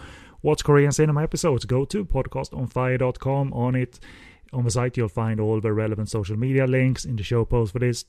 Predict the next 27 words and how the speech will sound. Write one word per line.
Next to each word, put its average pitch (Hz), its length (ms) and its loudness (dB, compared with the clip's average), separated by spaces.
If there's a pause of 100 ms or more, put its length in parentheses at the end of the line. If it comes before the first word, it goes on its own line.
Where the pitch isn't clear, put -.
(140)
episode, 127 500 0
you'll 107 140 0
find 101 380 -6
the - 80 -10
time 123 240 -2
codes, 131 500 2 (360)
all 165 160 2
the 151 60 8
relevant 131 380 4
links 113 240 -2
that, - 320 -8
uh, 101 240 -2
are 104 100 -6
part 101 260 -2
of 104 120 -6
this 127 260 -6
discussion. - 600 -2
So 139 120 -2
go 117 220 2
to 110 160 -2
podcastonfire 107 1000 -4 (140)
dot - 260 -10
com. - 400 -6 (580)
But 143 80 -4
that's 143 260 0
me 139 380 4
plugged 123 640 2